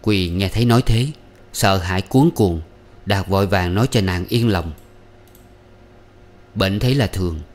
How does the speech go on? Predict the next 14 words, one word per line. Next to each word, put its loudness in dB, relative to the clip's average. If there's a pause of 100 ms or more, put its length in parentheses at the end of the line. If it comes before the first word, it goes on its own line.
(120)
bơm 4
vào -2
là -4
đỡ -4
ngay. 0 (920)
Vượng -2
ké 0
lưng 0
cõng -2
bà 0
Xuân -6
Thái 0
ra 0
xe. -2